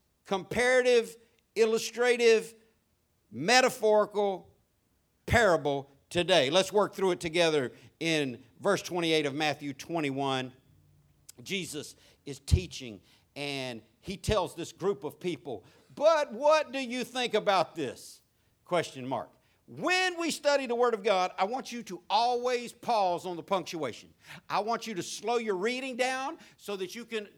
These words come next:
digest, absorb, get it in your spirit what is being said. Jesus said, "What do you think about this?" Now, what you should read from that, what you should understand,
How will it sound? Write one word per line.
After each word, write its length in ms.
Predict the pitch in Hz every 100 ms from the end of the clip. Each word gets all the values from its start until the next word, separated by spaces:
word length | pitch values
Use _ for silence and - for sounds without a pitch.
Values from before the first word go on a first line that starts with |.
| 127
digest, 840 | 139 190 190 127 135 233 185 - -
absorb, 880 | 185 180 123 - 196 226 175 131 104 - _ _
get 300 | - 180 254
it 140 | 254 254
in 400 | 220 233 202 160 - _
your 140 | 139 175
spirit 600 | - - 226 240 180 170
what 220 | 196 190
is 100 | 156
being 320 | 147 214 180
said. 440 | - 208 196 127 - _ _
Jesus 580 | - 160 302 349 226 262
said, 380 | - 226 220 196 143 143
"What 580 | 196 277 302 262 175 147
do 340 | 240 247 233
you 400 | 175 220 214 185
think 680 | - - 302 240 180 175 _ _ _ -
about 640 | 190 202 196 185 - 117
this?" 460 | 160 208 101 - - _ - -
Now, 220 | 202 214
what 540 | 180 247 330 339 - _ - 226
you 200 | 220 254
should 320 | 247 254 240 196
read 400 | 277 339 349 262
from 220 | 202 160
that, 240 | 160 180
what 240 | 190 262 269
you 120 | 269
should 200 | - 214
understand, 1080 | 220 269 214 170 - - 302 302 214 185